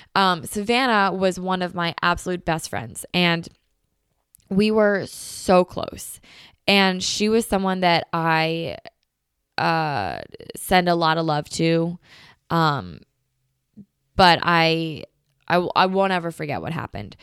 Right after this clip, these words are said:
So I was going down one path in my life. She was going down another.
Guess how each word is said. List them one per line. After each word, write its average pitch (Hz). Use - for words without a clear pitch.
So 175
I 202
was 247
going 196
down 175
one 170
path 165
in 160
my 156
life. 147
She 170
was 165
going 160
down 147
another. 135